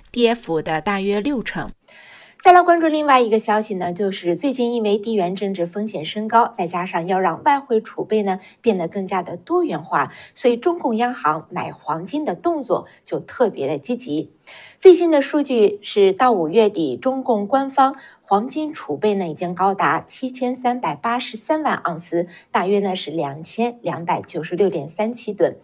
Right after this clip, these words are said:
这个呢是比上个月多了六万盎司，也是中共央行连续第七个月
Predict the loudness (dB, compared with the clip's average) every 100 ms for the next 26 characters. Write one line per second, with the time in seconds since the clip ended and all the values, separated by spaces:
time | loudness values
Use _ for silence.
0 | -20 -20 -20 -20 6 8 8 4 2 0
1 | -2 -2 0 -2 0 2 4 4 2 0
2 | 2 0 2 -2 -2 -6 -6 -2 -2 -2
3 | -6 -6 -4 -4 0 0 0 -4 -8 -8
4 | -6 -8 -6 -8 -6 -8 -8 -2 0 2
5 | 4 4 2 -8